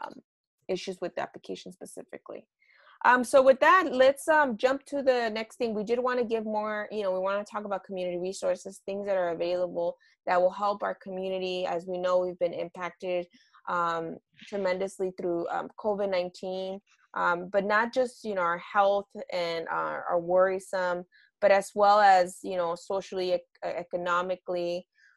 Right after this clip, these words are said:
um, mentally, physically. And so we wanted to share, um, some resources on how to get help in, and, and get assistance for, um, specifically our children, Sandy. I know our children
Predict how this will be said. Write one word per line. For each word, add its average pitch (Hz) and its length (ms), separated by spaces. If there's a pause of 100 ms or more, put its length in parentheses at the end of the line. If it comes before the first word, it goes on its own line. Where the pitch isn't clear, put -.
um, 160 300 (200)
mentally, 214 920
physically. 196 800
And 185 140
so 185 220
we 190 120
wanted 247 320
to 233 120
share, 208 680
um, 180 180
some 196 240
resources 196 800
on 185 320
how 190 320 (120)
to 220 380 (960)
get 262 240
help 254 380 (100)
in, 202 520
and, 185 200
and 190 120
get 220 120
assistance 226 760
for, 180 500
um, 170 520 (800)
specifically 240 720
our 202 80
children, 269 480
Sandy. 180 380
I 180 40
know 202 240
our 202 200
children 196 440